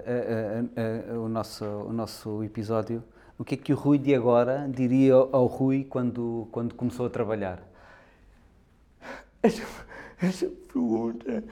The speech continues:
Speaker 2: é muito complicada. Mas eu ia buscar,
Speaker 1: Se não quiser responder,
Speaker 2: eu
Speaker 1: não,
Speaker 2: ia
Speaker 1: não,
Speaker 2: buscar
Speaker 1: claro.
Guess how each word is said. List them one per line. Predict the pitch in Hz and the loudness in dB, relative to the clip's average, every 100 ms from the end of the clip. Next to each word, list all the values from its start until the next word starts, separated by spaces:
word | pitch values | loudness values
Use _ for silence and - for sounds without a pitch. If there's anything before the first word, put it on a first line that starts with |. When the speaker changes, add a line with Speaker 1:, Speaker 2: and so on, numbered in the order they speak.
| - - - - | -16 -18 -16 -4
Speaker 2:
é | - | 0
muito | 180 226 202 196 - 247 185 190 180 185 220 - - | 0 2 0 0 -6 -6 -2 0 -2 -4 -8 -14 -12
complicada. | - 175 202 202 202 160 - 180 160 _ - - - - _ _ - | -6 -6 -4 -6 -4 -6 -6 -10 -14 _ -20 -20 -20 -20 _ _ -2
Mas | 208 202 | 2 4
eu | 240 262 247 247 | 6 6 6 8
ia | 240 233 | 8 4
buscar, | - - - - 190 196 | -4 -16 -8 4 6 8
Speaker 1:
Se | |
não | 202 131 | 4 2
quiser | 131 110 127 | 2 2 0
responder, | 127 - 123 123 175 | -2 -4 2 4 4
Speaker 2:
eu | 175 | 8
Speaker 1:
não, | 247 262 | 10 12
Speaker 2:
ia | 302 | 10
Speaker 1:
não, | 294 | 8
Speaker 2:
buscar | - - | 4 0
Speaker 1:
claro. | - 240 185 | 6 6 6